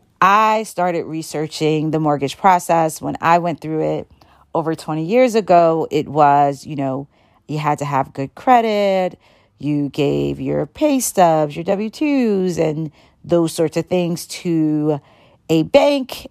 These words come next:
and then they gave you a mortgage. And that's how I initially got my first mortgage. And the thought was that you would go to several banks to get, um, mortgages from each of them to figure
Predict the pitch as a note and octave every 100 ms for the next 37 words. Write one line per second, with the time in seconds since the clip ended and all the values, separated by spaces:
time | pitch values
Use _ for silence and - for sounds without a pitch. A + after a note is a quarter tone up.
0 | - E3+ E3 E3 D#3+ D#3+ D#3+ C#3+ C#3+ C#3+
1 | C#3+ C#3+ C#3 C#3 - E3+ G3 A3+ D#3 G2+
2 | F#2 - - _ - _ _ _ _ _
3 | _ - F#3 F3+ F#3 - G#3+ F#3+ - E3+
4 | E3+ E3 E3 - E3+ D#3+ - D3+ G#3 A3
5 | G3+ F#3+ F3 F3 - E3+ D#3 E3+ F3+ -
6 | E3 D3 C3 E3+ E3 D#3+ D#3+ D#3+ D3 -
7 | D3+ D3 C#3 D3 D3+ G#3+ - - D3+ D3+
8 | D3 - - _ _ _ _ _ - D#3+
9 | D3 C#3 - - - _ _ _ _ _
10 | _ _ _ - F3 F3 D#3 D3 D3 -
11 | D3 - D4 D#4+ F#3 C#3+ C#3+ C#3 C#3+ C#3+
12 | D3 - - - D#3 - D#3+ C#3+ D#3